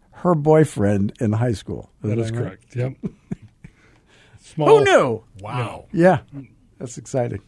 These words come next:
Speaker 2: Yep.
Speaker 1: Little claim to fame there. So, uh, now, and then she becomes the, uh, T V sensation, I guess, and then you become a real estate agent, and,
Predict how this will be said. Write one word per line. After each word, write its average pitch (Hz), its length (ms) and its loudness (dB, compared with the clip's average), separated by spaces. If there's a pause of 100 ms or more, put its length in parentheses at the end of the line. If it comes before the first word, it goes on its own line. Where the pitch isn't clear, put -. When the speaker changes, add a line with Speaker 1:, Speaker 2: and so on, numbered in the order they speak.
(500)
Speaker 2:
Yep. 117 80 -8
Speaker 1:
Little 135 140 0
claim 143 380 -4
to 117 60 -4
fame 120 340 -4
there. 98 200 -6 (1200)
So, 147 380 6
uh, 131 300 4 (1200)
now, 156 380 8
and 135 200 4
then 139 160 6
she 170 200 2
becomes 139 540 4
the, 123 380 4
uh, 117 380 0 (840)
T 160 160 6
V 139 180 4
sensation, 120 760 0
I 110 120 -2
guess, 107 340 -2
and 104 120 -4
then 104 120 0
you 104 140 0
become 101 400 -4
a 95 100 0
real 110 280 -2
estate 110 280 -4
agent, 104 380 -2 (180)
and, 92 320 -6